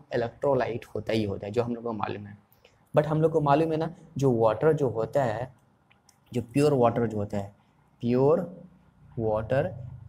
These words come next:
या फिर एक distilled water जो होता है, वो क्या होता है? नॉन इलेक्ट्रोलाइट होता है। but हमको उसका electrolyze करना है, तो क्या electrolysis होगा?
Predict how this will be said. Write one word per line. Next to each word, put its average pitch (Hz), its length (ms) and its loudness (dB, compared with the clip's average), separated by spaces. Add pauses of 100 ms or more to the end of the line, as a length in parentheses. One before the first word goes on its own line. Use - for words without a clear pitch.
या 156 220 2
फिर 190 420 -2 (220)
एक - 100 -4
distilled 151 520 0
water 117 320 4
जो 107 120 0
होता - 260 -4
है, 107 160 -4 (440)
वो 127 80 0
क्या 156 140 4
होता 156 180 2
है? 196 180 4 (240)
नॉन 147 440 2 (140)
इलेक्ट्रोलाइट 147 600 2
होता 143 220 0
है। 147 300 -4 (240)
but 120 140 4 (140)
हमको 113 260 -6
उसका 143 380 0 (200)
electrolyze 143 680 0
करना 131 220 -6
है, 127 60 -8
तो 135 100 -8
क्या 135 160 0
electrolysis 127 640 -4
होगा? 143 480 4